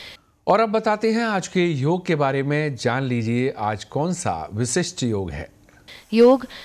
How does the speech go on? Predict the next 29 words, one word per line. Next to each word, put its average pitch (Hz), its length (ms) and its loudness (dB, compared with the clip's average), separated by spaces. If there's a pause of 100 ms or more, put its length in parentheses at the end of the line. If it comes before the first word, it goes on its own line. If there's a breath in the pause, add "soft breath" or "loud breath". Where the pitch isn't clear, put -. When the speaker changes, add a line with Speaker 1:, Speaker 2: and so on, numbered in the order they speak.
(140 loud breath)
Speaker 2:
हर्षण 247 280 4
नामक 269 340 2
नैसर्गिक 247 400 0
शुभ 247 200 0
योग 254 180 4
दोपहर 226 280 2
बाद 226 180 0
दो 220 120 0
छियालीस 214 500 -2
तक, 240 160 0
तदंतर 220 380 -2
वज्र 196 260 0
नामक 208 320 -4
नैसर्गिक 190 440 -4
अशुभ 202 320 -2
योग 220 220 0
है। 220 120 -2 (500 loud breath)
वज्र 226 220 6
नामक 247 320 2
योग 233 140 2
की 247 100 -4
प्रथम 247 300 0
तीन 233 200 0
घटी 214 240 0
शुभ 214 200 -4
कार्यों 190 240 0
में 190 100 -4
तयाजय 180 420 0
है। 220 180 -2